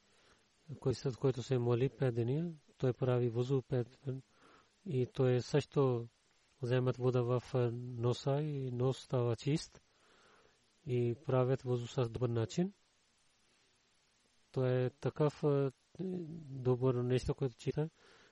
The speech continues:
който дава помощ на санитайзер. В Майкрас, че от, е, и хората в Пене купиха всички, всичките неща от санитайзер и такива неща,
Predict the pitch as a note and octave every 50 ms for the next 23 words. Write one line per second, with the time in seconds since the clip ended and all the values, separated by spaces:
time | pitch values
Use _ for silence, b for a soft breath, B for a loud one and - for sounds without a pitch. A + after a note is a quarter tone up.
0 | b b _ - C3+ B2+ B2 - - C#3 C3+ C#3 D3+ E3 F3 E3+ D#3+ - C#3 B2
1 | C3+ C3 B2+ C3+ B2+ - - C3 B2+ B2+ C#3 C#3+ C#3 - C#3 - - C3 B2 A2
2 | - C3 A#2+ A2+ G#2 A#2 A2 - _ _ _ _ _ _ _ _ _ _ _ _
3 | _ _ _ _ _ _ _ - _ _ _ _ _ _ _ _ _ - A#2+ A#2
4 | A#2 A2+ A2+ A#2 A2+ - - C3 B2+ A2+ - - - _ b b b b _ _
5 | - - C3+ B2 B2 B2 A#2+ B2 C#3 C3+ B2+ - _ - C#3 B2+ B2+ B2 B2 B2
6 | A#2+ - _ _ _ _ b b b b b b b b _ _ _ _ _ _
7 | _ _ _ _ _ _ G3 F3 B2 A#2 A2 - - C3 B2 A#2+ - C3 B2 B2
8 | A#2+ - - C3 B2 B2 B2 - - C#3 - - C#3 A#2+ C3 C3+ B2 - - D#3
9 | C#3 - _ - - D3 C#3 C3 - - - D3+ - - - D#3+ C#3+ C#3+ C3+ C3+
10 | B2+ - - C#3+ C3+ C3 - - C3 A#2+ A2+ - - B2+ A#2 C3+ D3 - - _
11 | - D3 C3+ - B2+ - - C3+ B2 B2+ B2 A#2+ A#2+ A#2 - - E3+ F3